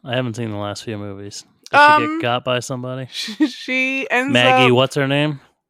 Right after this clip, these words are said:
Speaker 2: <laughs> I have no
Speaker 1: The,
Speaker 2: idea.
Speaker 1: the old lady teacher from Sister Act.
Speaker 2: I have no idea.
Speaker 1: The main old lady, good teacher lady.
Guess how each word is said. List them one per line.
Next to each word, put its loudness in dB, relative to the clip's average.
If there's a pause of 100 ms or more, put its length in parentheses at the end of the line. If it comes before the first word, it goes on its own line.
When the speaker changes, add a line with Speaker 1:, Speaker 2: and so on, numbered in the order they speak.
(720)
Speaker 2:
<laughs> -8
I -10
have -10
no -4
Speaker 1:
The, -4
Speaker 2:
idea. -4
Speaker 1:
the 4
old 4
lady 4
teacher -12 (200)
from -10 (180)
Sister -2
Act. -12 (2000)
Speaker 2:
I -18
have -20 (100)
no -16
idea. -20 (220)
Speaker 1:
The 0
main 2
old 2
lady, 2
good 2
teacher -6
lady. -12